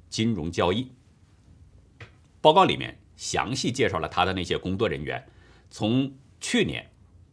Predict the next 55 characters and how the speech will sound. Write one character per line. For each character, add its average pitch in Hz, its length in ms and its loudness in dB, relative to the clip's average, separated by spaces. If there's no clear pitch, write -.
就 139 100 2
是 139 160 -2
二 165 200 8
零 139 260 2
一 196 160 -2
九 - 340 -2
年 67 320 -10
二 156 220 8
月， - 180 -10
从 147 180 4
那 226 140 10
个 147 60 4
时 120 140 0
候 120 120 2
开 127 220 2
始 - 160 -4
呢， - 200 -14
对 113 180 6
世 - 240 2
界 107 140 4
宣 104 180 -2
明 82 180 -2
会 - 300 -2
和 - 440 -2
伊 147 160 0
斯 143 180 -2
兰 107 220 0
救 123 180 -4
济 127 100 -2
署 - 300 -8
之 - 160 -6
间 85 260 -4
的 78 120 -4
关 110 340 2
系， - 280 -4
对 185 140 6
这 170 80 6
两 117 240 2
者 151 100 2
的 69 80 -2
关 95 240 -2
系 85 160 -6
进 85 220 -6
行 73 160 -8
了 80 100 -6
这 80 60 -4
样 73 100 -6
的 65 80 -8
这 67 100 -6
个 60 220 -10
深 113 360 0
入 127 160 -2
的 87 100 0
调 120 180 0
查， - 240 -8